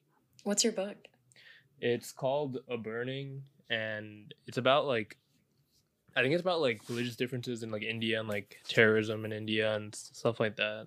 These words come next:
Speaker 2: It, it's, like, I don't know. I just found it on Amazon. It's, like, one of the top books, and it was an Indian, um, author, and I was, I was like, "Oh, wow, maybe it might be interesting." So.
Speaker 1: No, that's pretty cool.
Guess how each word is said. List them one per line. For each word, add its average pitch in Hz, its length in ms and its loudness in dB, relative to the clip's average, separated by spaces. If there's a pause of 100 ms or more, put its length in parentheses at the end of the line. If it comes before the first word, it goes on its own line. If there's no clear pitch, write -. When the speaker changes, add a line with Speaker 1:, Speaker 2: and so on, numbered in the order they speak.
(160)
Speaker 2:
It, 135 140 10
it's, 131 260 8
like, 151 140 8
I 127 80 12
don't 127 80 8
know. 117 80 6
I 123 80 6
just 160 120 -2
found 127 220 6
it 120 80 2
on 113 160 -2
Amazon. 107 360 -8
It's, 104 40 -18
like, 104 140 -10
one 107 100 -14
of 107 60 -14
the 107 100 -12
top 104 220 -2
books, 101 200 -8
and 120 60 -4
it 117 40 0
was 113 100 0
an 117 60 4
Indian, 117 360 -2 (300)
um, 101 400 -6 (180)
author, 107 300 -4
and 104 100 -16
I 104 40 -18
was, - 180 -20 (160)
I - 20 -20
was 151 100 -20
like, - 120 -16
"Oh, 117 60 -6
wow, 120 300 -6
maybe 120 200 -10
it - 100 -16 (160)
might - 160 -12
be - 260 -12
interesting." 131 520 -16
So. - 260 -20 (640)
Speaker 1:
No, 208 160 -2
that's 202 140 -8
pretty 240 200 -6
cool. - 220 -10